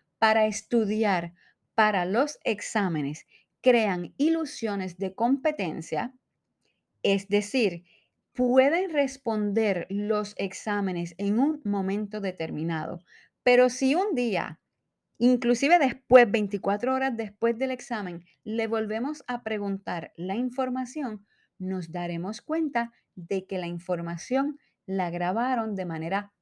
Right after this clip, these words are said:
frágil en su memoria. Por lo tanto, no lograron llevar la información a su memoria de largo plazo.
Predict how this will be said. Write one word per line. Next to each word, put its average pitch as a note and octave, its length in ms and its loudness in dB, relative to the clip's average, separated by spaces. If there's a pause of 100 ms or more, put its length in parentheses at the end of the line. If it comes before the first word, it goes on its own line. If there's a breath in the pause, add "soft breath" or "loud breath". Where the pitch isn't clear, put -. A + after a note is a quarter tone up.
frágil A#3 760 -2 (220)
en E3+ 160 -6
su E3+ 140 -12
memoria. D#3+ 560 -4 (360)
Por G3 180 0
lo A3+ 180 0
tanto, C4+ 500 -2
no F3+ 300 -6
lograron F#3 500 -2
llevar F3 340 -4
la E3 100 -4
información A#3 800 -2 (300 soft breath)
a F#3 180 -4
su F#3 200 -10
memoria F3 580 -4
de E3 180 0
largo D3+ 380 -2
plazo. - 400 -6